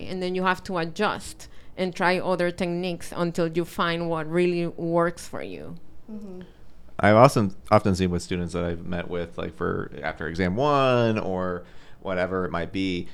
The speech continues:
Speaker 3: is that there's this fear of the change. Uh, so it's like, "I'm in too deep. I just need to keep on going with what I have 'cause at least I have a certain number." And that almost always doesn't pay off.
Speaker 2: Mm-hmm.
Speaker 3: Um, it, and that's, I can see how that would be very terrifying for a student that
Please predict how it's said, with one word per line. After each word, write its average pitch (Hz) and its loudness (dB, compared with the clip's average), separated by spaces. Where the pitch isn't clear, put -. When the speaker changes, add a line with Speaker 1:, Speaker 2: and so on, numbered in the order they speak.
Speaker 3:
is 85 -2
that 87 -2
there's 90 -2
this 92 -4
fear 110 0
of 107 -2
the 107 -2
change. 113 -6
Uh, 87 2
so 95 -2
it's 87 -4
like, 82 -6
"I'm 92 -2
in 95 0
too 101 -2
deep. 98 0
I 92 0
just 92 -6
need 95 -4
to 90 -6
keep 92 -6
on 90 0
going 90 0
with 87 -4
what 90 0
I 90 0
have 92 4
'cause 90 -6
at 90 -2
least 90 -4
I 85 -6
have 95 -10
a 98 -10
certain - -8
number." 135 2
And 101 4
that 104 4
almost 110 4
always 95 2
doesn't 85 -2
pay 82 -2
off. - -6
Speaker 2:
Mm-hmm. - -6
Speaker 3:
Um, 85 4
it, 95 2
and 98 0
that's, - 4
I 101 0
can 98 0
see 139 4
how 117 12
that 95 10
would 92 4
be 90 2
very 90 6
terrifying 82 6
for 76 0
a 80 2
student 80 0
that 85 -4